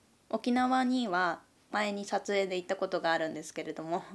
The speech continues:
<laughs> その時は仕事だったので全く観光もできず、え、今回行きたかったんですけれども、東京での撮影があって行けませんでした。すみません。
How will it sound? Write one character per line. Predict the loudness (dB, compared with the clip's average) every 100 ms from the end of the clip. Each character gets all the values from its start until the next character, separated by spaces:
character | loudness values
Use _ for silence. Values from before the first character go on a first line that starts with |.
| -10 -6
<laughs> | -6 -8
そ | 0 0
の |
時 | 2 0 0
は | 0
仕 | 2
事 | 2 2
だ | 2
っ | 2
た | 0
の | -2
で | 0
全 | -2 0 0
く | 0
観 | 2 4
光 | 4 4 4
も | 6
で | 4
き | 4 2
ず、 | 2 -2 -8 _ _ -8 -6 -6 -8 -6
え、 | -2 2
今 | 2 4
回 | 4 4
行 |
き | 2
た | 4
か | 4
っ | 4
た | 0
ん | 2
で | -4
す |
け | -2
れ | -4
ど | -2
も、 | -2 -2 -2 -6 _ _ -2
東 | -2 2
京 | 0
で | 2 0
の | 2
撮 | -2 4 4
影 | 4
が | 4 4
あ |
っ | 4
て |
行 | 2
け | 6
ま | 6 6
せ | 6
ん |
で | 6 4
し | 4
た。 | 4 4
す | 2
み | 2
ま | 2 2
せ | 6 6 6
ん。 | 4 -6